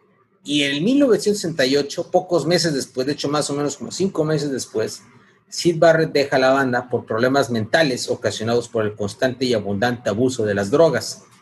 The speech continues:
Esto influye mucho en sus, en sus discos posteriores, pero eso lo vamos a platicar más adelante,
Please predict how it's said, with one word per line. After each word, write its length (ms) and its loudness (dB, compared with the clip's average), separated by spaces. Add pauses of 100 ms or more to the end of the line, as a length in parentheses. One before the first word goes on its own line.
(920)
Esto 480 2
influye 460 2
mucho 340 0
en 60 2
sus, 580 -8
en 140 -4
sus 500 -12 (120)
discos 580 -4 (800)
posteriores, 720 2
pero 160 -2
eso 180 -2
lo 60 -2
vamos 260 -2
a 80 -8
platicar 360 -4
más 160 -4
adelante, 420 0